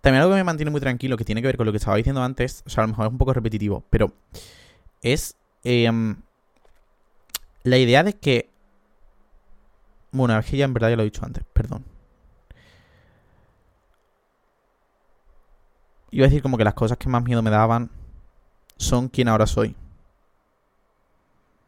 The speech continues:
Y como haber superado esos miedos, es que es un poco eso, es como mirar con perspectiva me hace ser capaz de que si he conseguido superar todo eso, de que si he conseguido superar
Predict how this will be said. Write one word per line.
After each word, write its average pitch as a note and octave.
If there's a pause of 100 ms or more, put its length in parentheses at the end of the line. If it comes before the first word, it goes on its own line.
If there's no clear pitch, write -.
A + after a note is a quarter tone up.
(360)
Y A#2+
como A#2
haber G#2+
superado C3
esos B2
miedos, A#2+ (1900)
es E3
que G3
es F3+
un F3
poco D#3+
eso, B2+
es -
como C#3+
mirar A2
con E3
perspectiva C3+
me B2
hace C#3 (380)
ser -
capaz C3
de A2+
que A2
si -
he G#2
conseguido C#3+
superar A2+
todo A2+
eso, G#2
de G#2+
que G#2
si A#2
he A2
conseguido B2+
superar A#2